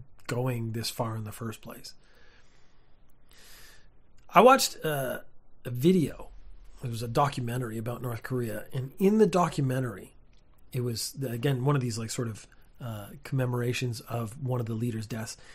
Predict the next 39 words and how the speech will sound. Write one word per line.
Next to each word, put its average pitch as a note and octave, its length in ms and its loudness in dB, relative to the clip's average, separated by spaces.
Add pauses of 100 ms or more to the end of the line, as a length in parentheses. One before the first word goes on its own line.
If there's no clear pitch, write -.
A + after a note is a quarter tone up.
(100)
and C#3+ 60 0
these C#3 100 4
people A3 220 12
were, F3 160 12
like, D3+ 180 8
wailing D3+ 520 6
in C#3+ 80 4
the B2+ 60 2
street, C#3 280 0
but D#3+ 60 -2
it C#3+ 40 -2
was A2+ 140 -2
super E3+ 480 2
fake C3 640 -6 (480)
because D#3 220 6
they F3 100 8
had B3+ 220 10
to F3+ 40 8
do F3 280 8
it. - 180 -4 (920)
But D3+ 120 2
then G3 80 8
I F#3 160 8
was F3 160 6
wondering, A3+ 340 8
like, D3 140 4
maybe G#3+ 420 6
it E3+ 80 2
just D#3+ 140 4
looks E3+ 260 4
fake D#3+ 280 2
to C3+ 120 -2
me. C3 500 2 (540)
If C#3+ 120 0
you've C#3+ 180 6
grown G3+ 320 10
up F3+ 300 6 (260)
essentially E3 640 2
brainwashed, A#2+ 1040 -2